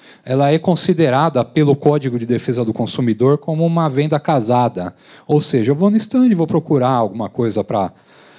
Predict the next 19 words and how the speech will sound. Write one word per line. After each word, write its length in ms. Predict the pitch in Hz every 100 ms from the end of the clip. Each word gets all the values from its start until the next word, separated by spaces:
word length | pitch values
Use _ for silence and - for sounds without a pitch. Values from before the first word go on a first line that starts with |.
| _
que 120 | -
me 80 | 127
interesse, 520 | 123 131 113 147 147
um 60 | 123
imóvel 340 | 110 113 117
que 80 | 127
me 80 | 151
interesse, 440 | 151 175 175 185
não 100 | 208
procurei 380 | 185 175 165 131
corretor, 440 | 127 165 165 185 185
eu 60 |
passei 320 | 185 151 -
na 80 | 170
frente, 300 | 160 175 170
parei, 320 | - 156 165
eu 180 | 185 180
vou 140 | 170 180
comprar. 520 | 190 180 117 -